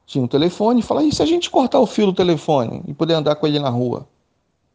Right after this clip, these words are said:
Então transformou, né? Então, né, assim, se você pegar, por exemplo, o telefone, também é uma transformação. Quem não já brincou com,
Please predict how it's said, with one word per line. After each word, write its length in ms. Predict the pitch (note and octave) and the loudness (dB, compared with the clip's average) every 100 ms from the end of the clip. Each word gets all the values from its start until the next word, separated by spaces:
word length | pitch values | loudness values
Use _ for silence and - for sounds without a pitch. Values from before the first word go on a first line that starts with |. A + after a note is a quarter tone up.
| _ _ | _ _
Então 160 | E4 | -6
transformou, 760 | F4 G4+ - F4 F#3 G3+ C4+ - _ _ _ _ _ _ _ _ _ _ _ - | -2 -2 0 2 2 0 -2 -10 _ _ _ _ _ _ _ _ _ _ _ -10
né? 240 | D3+ G3 - - _ | -8 -8 -10 -20 _
Então, 1120 | - A#2+ D3 D#3 E3 D3+ C#3+ C3 B2 A2+ G#2+ A#2 | -8 -4 0 2 2 2 0 0 0 0 -2 -2
né, 140 | B2 | -2
assim, 280 | A#2 - D3+ | -2 -2 -4
se 120 | - | -2
você 240 | D3 - | -4 -2
pegar, 300 | C#3+ B2+ B2 | 0 0 0
por 140 | B2 A#2+ | 0 -2
exemplo, 300 | A#2+ B2 B2 | -2 -4 -4
o 20 | |
telefone, 680 | - G#2+ G2+ - D3 F#3 B2+ | -2 -2 -2 -2 0 0 -2
também 260 | F3+ G3 | -2 0
é 40 | F4 | 0
uma 120 | E4 | -2
transformação. 760 | - E3+ - D3 B2 - E3+ E3 | -2 -4 -2 -2 -4 -2 -2 -2
Quem 220 | A3 B3 | -2 0
não 100 | G#3+ | 0
já 120 | F#3+ | 0
brincou 420 | E3+ D3+ C#3 F3 | 0 -2 -2 -2
com, 260 | F3 D3+ | 0 -2